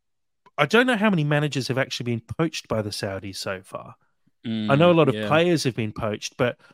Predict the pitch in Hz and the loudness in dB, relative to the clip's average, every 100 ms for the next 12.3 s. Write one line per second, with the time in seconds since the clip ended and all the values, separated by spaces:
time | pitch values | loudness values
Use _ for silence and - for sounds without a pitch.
0 | _ 143 165 175 185 170 147 135 127 127 | _ 4 4 2 -2 0 2 2 2 2
1 | 131 123 113 117 123 - 151 151 127 _ | 0 -2 -2 -2 -4 -2 -2 -2 -4 _
2 | _ 139 123 123 117 127 117 110 117 131 | _ -4 -2 -2 0 0 0 0 -2 -6
3 | 107 123 113 107 113 - - 113 107 143 | 0 4 4 2 -2 -6 -2 -2 0 0
4 | 127 117 - 127 110 101 98 135 131 - | -2 -4 -6 -4 -2 -4 -4 0 0 0
5 | 107 98 92 - - - _ 135 123 117 | -6 -8 -8 -16 -20 -20 _ -2 -2 -2
6 | 113 110 117 117 101 107 - 107 - - | -4 -4 -2 -2 -2 -6 -6 -6 -6 -8
7 | - 110 101 104 - 107 104 - 110 98 | -4 -4 -4 -6 -4 -4 -6 -6 -6 -6
8 | 92 90 _ _ _ _ _ _ - 123 | -10 -16 _ _ _ _ _ _ -2 2
9 | 120 117 123 127 - 151 135 - 156 143 | 4 4 2 0 0 -2 -4 0 4 4
10 | 131 123 113 - - 139 120 131 123 135 | 4 2 0 -8 -12 -14 -8 -2 0 2
11 | 127 127 120 - 113 107 110 - 107 107 | 2 2 0 -2 -2 0 -2 -2 -4 -4
12 | - 107 104 | -4 -8 -8